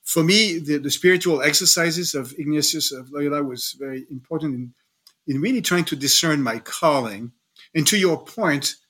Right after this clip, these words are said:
that was not shareholder value. That was not an earnings per share number. And imagine if I had gone to Best Buy and say, "It's gonna be very exciting. We're gonna double the earnings per share." I think everybody at the company would have yawned and say, "This guy's crazy, right?" I mean, it,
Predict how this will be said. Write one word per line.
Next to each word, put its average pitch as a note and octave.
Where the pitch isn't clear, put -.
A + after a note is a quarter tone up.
that E3+
was E3+
not E3+
shareholder C3+
value. B2+
That C#3+
was D3
not D#3+
an D3
earnings E3
per D3+
share D#3+
number. B2+
And C3+
imagine D#3+
if D3
I D3
had C#3
gone D#3
to D3+
Best C3+
Buy D3
and C3+
say, D3+
"It's -
gonna G#3
be G#3
very A3
exciting. G#3+
We're F3+
gonna E3+
double F#3+
the F3
earnings F#3
per D#3
share." G3+
I E3+
think E3+
everybody G#3+
at D3+
the D3+
company E3+
would D3
have C3
yawned E3
and B2+
say, B2+
"This D3+
guy's D3
crazy, C#3+
right?" B2
I A#2+
mean, A#2+
it, A2+